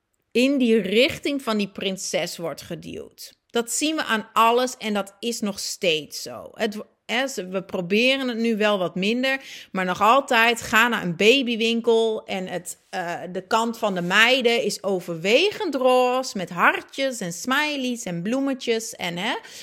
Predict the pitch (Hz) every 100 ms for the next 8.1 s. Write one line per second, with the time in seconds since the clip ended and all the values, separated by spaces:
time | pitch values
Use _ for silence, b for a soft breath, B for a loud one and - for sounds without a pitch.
0 | B B 190 190 190 196 196 196 196 165
1 | 180 - - 226 254 311 311 - 254 254
2 | 247 240 247 240 208 208 240 240 - 220
3 | 202 190 - 254 233 220 175 190 240 277
4 | 262 208 - 208 247 254 - 190 185 202
5 | 247 247 214 214 - 202 175 180 175 175
6 | _ _ - 175 165 - 190 208 - 247
7 | 247 247 269 269 233 240 254 330 523 -